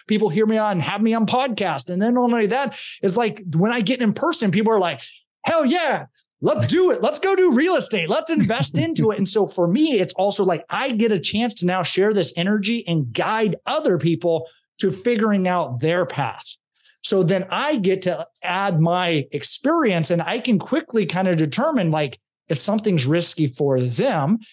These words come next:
Speaker 1: And obviously I need more contacts for that, is like, what does their portfolio look like? What does their investment strategy? What are those? And so I can now start guiding people that have been doing it for twenty years, because I was like, "I've made a ton of mistakes."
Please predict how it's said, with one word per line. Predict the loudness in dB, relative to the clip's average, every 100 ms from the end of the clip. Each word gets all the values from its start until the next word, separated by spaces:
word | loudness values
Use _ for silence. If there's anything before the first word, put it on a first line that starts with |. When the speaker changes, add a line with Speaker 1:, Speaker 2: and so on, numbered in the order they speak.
| -20 -4
Speaker 1:
And | 0
obviously | 2 2 2
I | 2
need | 4 2
more | 2 0
contacts | 0 0 2 2 -2 -2
for | 0 0
that, | 2 -2 0
is | 0 0
like, | 0 -2 -2
what | 0
does | 2 2 2
their | 0
portfolio | 0 -2 0 2 4 4
look | 2 0
like? | -4 -6 -6
What | -4
does | 0
their | 2 2
investment | 2 0 -2 -2
strategy? | 0 0 0 -2 -2 0
What | 2
are | 2
those? | 2 0
And | 0
so | 0
I | 0 -2 -2
can | -4 -4 -8 -8
now | -4 0 0
start | 0 0 -2 0
guiding | -2 2 2
people | 2 2
that | 2 0
have | 2
been | 2 4
doing | 4 2
it | 0
for | -2
twenty | -2 0 2
years, | 2 2
because | 0 0 2
I |
was | 0
like, | -2 -2
"I've | 0
made | 2 2
a | -2 -6 _ _ _ _ _ -8 -2
ton | 0 2
of |
mistakes." | 2 2 0 -2 -4 -6